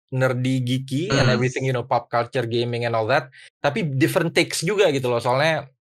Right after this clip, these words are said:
Speaker 1: eh, of course, beda-beda hidup atau segala mac-, eh, you know,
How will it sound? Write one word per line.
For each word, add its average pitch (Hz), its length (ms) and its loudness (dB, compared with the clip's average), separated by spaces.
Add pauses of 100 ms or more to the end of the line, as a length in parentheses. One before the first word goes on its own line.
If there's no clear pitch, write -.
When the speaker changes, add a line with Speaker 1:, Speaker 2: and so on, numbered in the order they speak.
(420)
Speaker 1:
eh, 110 440 -2
of 123 120 -6
course, 143 200 0
beda-beda 120 400 0
hidup 117 240 -2
atau 131 160 -2
segala 117 180 -2
mac-, 104 220 -6
eh, 117 320 -2
you 120 120 -6
know, 104 200 -6